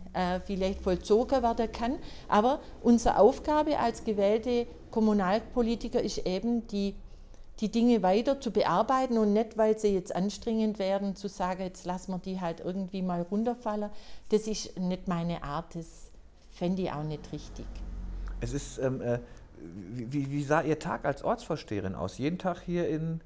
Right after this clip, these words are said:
Speaker 2: im Rathaus in Unterkochen?
Speaker 1: Ja, alle Tage, in der Regel so um neun. Und, äh, in Nicht-Corona-Zeiten mit einem normalen Sitzungslauf, auch im Gemeinderat, ja, so in,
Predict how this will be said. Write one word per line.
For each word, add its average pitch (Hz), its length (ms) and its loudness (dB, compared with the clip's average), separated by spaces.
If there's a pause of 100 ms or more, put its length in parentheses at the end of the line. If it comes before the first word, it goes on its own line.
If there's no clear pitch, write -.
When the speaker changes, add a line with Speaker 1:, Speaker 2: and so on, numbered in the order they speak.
(140)
Speaker 2:
im 151 140 -2
Rathaus 135 400 0
in 139 80 -8
Unterkochen? 170 540 -4 (260)
Speaker 1:
Ja, 165 240 2 (1000)
alle 185 300 0
Tage, 190 440 -2 (220)
in 202 160 6
der 185 140 4
Regel 226 360 2
so 185 200 -2
um 175 240 4
neun. 190 400 0 (1040)
Und, 220 320 8
äh, 196 360 2
in 202 140 8
Nicht-Corona-Zeiten 226 1500 4
mit - 400 -4
einem 180 160 2
normalen 170 520 2
Sitzungslauf, 202 760 -2
auch 165 160 0
im 165 140 -2
Gemeinderat, 196 920 -2 (1600)
ja, 151 260 -4
so 170 160 0
in, 160 240 0